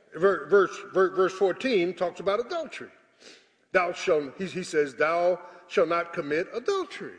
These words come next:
That's, that's, and, and, and, and, and I looked up the definition here. It's much more than what we think. It, it, it is, it is a dishonesty, Lord have mercy. It is sexual infidelity, but it's also,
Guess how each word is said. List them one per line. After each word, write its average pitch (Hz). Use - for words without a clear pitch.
That's, 185
that's, 165
and, 196
and, 180
and, 175
and, 170
and 170
I 170
looked 269
up 220
the 165
definition 185
here. 160
It's 185
much 240
more 226
than 170
what 180
we 170
think. 143
It, 208
it, 196
it 202
is, 175
it 196
is 170
a 160
dishonesty, 165
Lord 170
have 160
mercy. 143
It 175
is 156
sexual 220
infidelity, 170
but 165
it's 160
also, 196